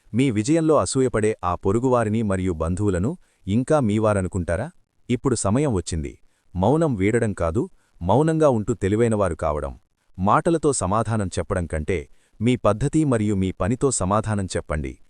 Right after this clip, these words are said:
అని చాణక్యుడంటారు. భావోద్వేగాల్లో కొట్టుకుపోకుండా మీ బుద్ధి మరియు తెలివితేటలతో పనిచేయండి. ప్రపంచాన్ని మార్చడం మీ చేతుల్లో లేదు,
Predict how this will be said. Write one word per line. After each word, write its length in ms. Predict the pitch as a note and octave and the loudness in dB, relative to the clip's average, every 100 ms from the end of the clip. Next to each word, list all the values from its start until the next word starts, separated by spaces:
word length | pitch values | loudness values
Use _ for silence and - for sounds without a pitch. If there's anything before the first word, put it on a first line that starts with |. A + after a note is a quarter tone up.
| _ _ | _ _
అని 140 | A2+ C#3 | -4 -2
చాణక్యుడంటారు. 840 | - A2+ C3+ - F#2 D2+ C#2 C2 - _ _ _ - | 0 0 0 -2 -2 -2 -6 -8 -14 _ _ _ -14
భావోద్వేగాల్లో 880 | D#2 G#2 B2 B2+ G#2 A2 G#2 G#2 G#2 | -2 2 4 2 2 2 4 2 0
కొట్టుకుపోకుండా 800 | - F2 - - F2+ E2+ D#2 D3 - _ - | -2 -6 -4 -4 -2 -2 -4 -6 -10 _ -4
మీ 140 | A2 B2 | 0 2
బుద్ధి 380 | F#2 G#2 F2 D#3 | 2 0 2 2
మరియు 280 | C#3 A2 G2+ | 2 2 0
తెలివితేటలతో 720 | - G#2+ C#3 A#2 G2+ F#2+ - | 0 0 0 0 0 -2 -2
పనిచేయండి. 600 | - E2+ E2 D#2 D2 C2+ A#1+ _ _ _ - | -2 -4 -4 -6 -6 -10 -16 _ _ _ -2
ప్రపంచాన్ని 560 | A#2+ F3 F3 E3+ D#3 | 0 0 0 0 0
మార్చడం 440 | B2 G#2+ G#2 A2+ A2+ | 0 0 -2 -2 0
మీ 100 | G2+ | 0
చేతుల్లో 460 | F#2+ G2+ G2 G2+ F#2 | 0 -2 -2 0 0
లేదు, 300 | D#2 C#2+ | -2 -6